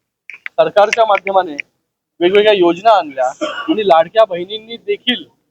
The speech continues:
पूर्ण पाठिंबा जो आहे हा महायुतीला दिला आणि आज त्याच लाडक्या बहिणीचा सन्मान देखील महायुतीच्या सर्व नेत्यांनी या ठिकाणी केलेला आहे आणि लाडकी बहीणच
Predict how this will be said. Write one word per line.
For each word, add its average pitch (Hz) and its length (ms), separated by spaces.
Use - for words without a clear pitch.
पूर्ण 240 220
पाठिंबा 208 540
जो 165 140
आहे 147 140
हा 190 500
महायुतीला 175 680
दिला 143 300
आणि 170 160
आज 196 260
त्याच 220 540
लाडक्या 170 320
बहिणीचा 185 420
सन्मान 185 420
देखील 190 380
महायुतीच्या 175 680
सर्व 175 260
नेत्यांनी 175 440
या 185 100
ठिकाणी 165 340
केलेला 190 440
आहे 135 460
आणि 180 220
लाडकी 170 380
बहीणच 190 440